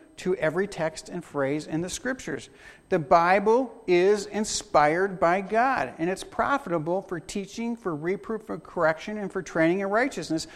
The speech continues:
but we must understand it within its historical context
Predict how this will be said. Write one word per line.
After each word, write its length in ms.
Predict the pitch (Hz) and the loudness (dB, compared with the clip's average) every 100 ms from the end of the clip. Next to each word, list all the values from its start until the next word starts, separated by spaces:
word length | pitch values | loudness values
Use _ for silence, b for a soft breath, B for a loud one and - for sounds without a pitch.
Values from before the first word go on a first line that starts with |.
| B B | B B
but 200 | 226 214 | 6 6
we 100 | 226 | 4
must 280 | 220 208 - | 4 4 4
understand 1000 | 208 196 190 - - - 233 277 247 | 2 4 2 0 -4 -2 -2 0 4
it 100 | 196 | 4
within 560 | 190 180 - 196 196 196 | 4 -2 -2 0 2 0
its 460 | - 175 170 165 - | -2 -2 -2 -4 -10
historical 640 | 165 - 175 175 190 196 | -10 -8 -4 -4 -4 -8
context 720 | 196 - 139 143 135 - - | -12 -12 -12 -10 -10 -10 -16